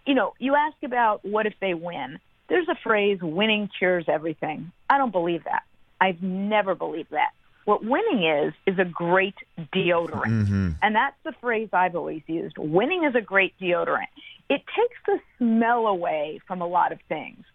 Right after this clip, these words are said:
Speaker 1: But winning alone doesn't cure underlying issues. It just disguises it.
Speaker 2: Well, and how difficult is it to win if the trust on that front has been destroyed or, um,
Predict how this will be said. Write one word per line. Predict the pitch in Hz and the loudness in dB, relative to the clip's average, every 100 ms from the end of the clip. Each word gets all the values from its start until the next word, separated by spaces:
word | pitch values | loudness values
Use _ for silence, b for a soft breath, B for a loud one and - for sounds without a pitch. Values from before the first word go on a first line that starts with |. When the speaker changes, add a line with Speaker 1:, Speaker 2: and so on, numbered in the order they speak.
| B B B - | B B B -2
Speaker 1:
But | - | -2
winning | 220 285 415 392 | 2 2 2 0
alone | 214 214 202 214 240 208 185 175 | 2 2 2 2 2 2 0 0
doesn't | 208 196 196 175 _ - - - | 2 2 -2 -14 _ -16 -14 -4
cure | 359 392 262 165 151 - | 0 2 2 0 -2 -6
underlying | 175 160 160 156 156 - | -6 -6 -4 -4 -6 -8
issues. | 175 - 170 | -8 -4 -2
It | 233 254 | 0 0
just | 453 - | -2 -4
disguises | - - 208 190 185 143 - | -4 2 2 2 -2 -8 -10
it. | - _ _ _ _ - B B | -18 _ _ _ _ -20 B B
Speaker 2:
Well, | 160 160 | 0 2
and | 143 | 2
how | 139 180 | 2 2
difficult | 117 160 143 131 - | 0 0 0 0 0
is | 120 127 | 0 0
it | 101 | 0
to | 113 | 0
win | 104 120 95 95 - | 2 2 2 0 0
if | 98 - | -4 -2
the | 98 | -2
trust | 87 - 110 98 - - | -2 0 0 0 -6 -4
on | 101 98 | 0 2
that | 104 - | 2 0
front | - 98 85 | 0 0 0
has | 90 78 | -2 -2
been | 92 90 80 - | 0 0 0 -4
destroyed | 92 - - 107 82 65 69 | -4 -4 -2 0 0 0 -4
or, | - 90 90 85 85 - - | -4 0 2 2 0 -4 -4
um, | 87 85 82 80 | 0 2 2 0